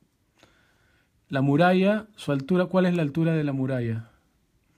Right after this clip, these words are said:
Si yo dibujo esto conforme es más o menos el edificio, me doy cuenta que el pórtico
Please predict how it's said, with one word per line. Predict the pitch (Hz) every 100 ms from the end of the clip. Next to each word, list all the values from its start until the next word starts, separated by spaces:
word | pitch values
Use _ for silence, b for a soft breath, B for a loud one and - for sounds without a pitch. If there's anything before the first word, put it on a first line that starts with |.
| b b b b
Si | - 143
yo | 156
dibujo | 185 190 180 170
esto | 170 165 - 180 170 -
conforme | 131 127 139 131 131 127 123 -
es | 147 143 151
más | 143 151
o |
menos | 147 151 147
el | 139
edificio, | 120 131 131 175 196 - b b b b b b _
me | 135
doy | 143
cuenta | 165 165 156
que | 135
el |
pórtico | 117 156 151 180 165 185 226